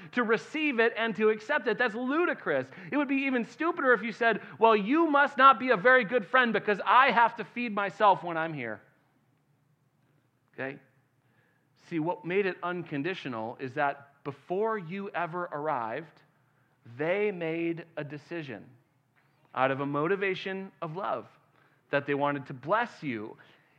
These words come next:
and took the initiative to call and invite you. They put in the labor of love before your arrival. They did the work to prepare a feast to fill you and bring you satisfaction and joy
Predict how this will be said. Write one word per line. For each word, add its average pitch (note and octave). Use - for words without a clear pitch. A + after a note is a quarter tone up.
and C3+
took A#3
the B3
initiative A3
to F3
call G#3
and D#3+
invite G3+
you. A#2
They G#3+
put A#3+
in C#4
the B3+
labor B3
of G#3+
love B3
before A#3+
your C4+
arrival. A#3+
They G#3
did C4
the C4+
work C4
to G#3
prepare C4
a A3+
feast D4
to A#3
fill D#4
you B3+
and A#3
bring A#3
you D4
satisfaction A#3+
and G#3+
joy A3+